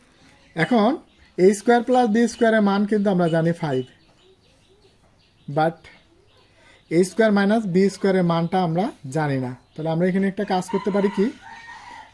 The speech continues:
এই যে এ স্কয়ার মাইনাস ওয়ান by এ স্কয়ার, এটার হোল স্কয়ার যদি তৈরি করি,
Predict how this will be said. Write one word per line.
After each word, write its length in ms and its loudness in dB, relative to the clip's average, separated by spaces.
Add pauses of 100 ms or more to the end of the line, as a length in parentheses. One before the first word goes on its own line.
এই 100 -4
যে 80 0 (160)
এ 20 6 (140)
স্কয়ার 320 0
মাইনাস 360 0 (140)
ওয়ান 160 -2 (100)
by 120 0 (120)
এ 100 -2
স্কয়ার, 240 -6 (100)
এটার 160 -2 (120)
হোল 120 0 (120)
স্কয়ার 260 -4
যদি 140 -2 (100)
তৈরি 220 -2
করি, 140 0